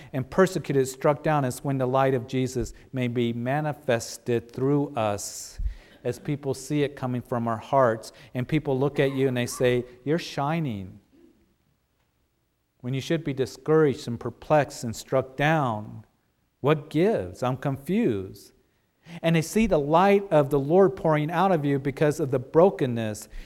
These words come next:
And that's how the Lord will use people in a very, very incredible way to touch others in a deep and meaningful way. And we've been talking about how the Lord will allow us to go through the tough times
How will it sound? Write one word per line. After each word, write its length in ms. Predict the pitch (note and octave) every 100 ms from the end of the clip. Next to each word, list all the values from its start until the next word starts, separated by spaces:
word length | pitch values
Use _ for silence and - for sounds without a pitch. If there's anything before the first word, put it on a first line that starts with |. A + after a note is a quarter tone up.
| - C#3
And 200 | C#3 D3
that's 240 | F3 G3+
how 180 | - D#3+
the 160 | D3 C#3
Lord 300 | D3 E3 C#3+
will 160 | C#3
use 320 | C3 D#3+ G3+ -
people 400 | D3+ C3+ C3+ C#3
in 180 | C3
a 60 | B2+
very, 400 | B2 D3+ E3 E3
very 440 | D3 C#3+ C#3+ C#3+
incredible 680 | B2+ A#2+ - D3+ C#3 C3 C3
way 180 | B2 A#2+
to 100 | A2+
touch 300 | - B2+ -
others 380 | B2 A#2 G2+ - - -
in 100 | C#3+
a 60 | C#3
deep 320 | C3+ F#3 F#3
and 160 | C#3+ D3
meaningful 500 | G#3+ G3 - A#2 G#2
way. 460 | G2+ F2+ G2 G#2+ _ _ _ _ _ _ _ -
And 140 | D3
we've 240 | E3 F3 D#3
been 160 | E3+
talking 420 | D#3 - A3+ A#3+ F3
about 300 | B2+ C3 C3
how 140 | D3
the 100 | C#3+
Lord 320 | C#3 E3+ G#3
will 160 | D#3+ C3
allow 380 | C3+ D3+ F3+ F#3
us 260 | C#3+ C#3+
to 80 | C#3
go 220 | C3+ C3
through 320 | C3 F3 G#3+
the 100 | F#3
tough 320 | - D#3+ - -
times 400 | D3 C#3 C#3+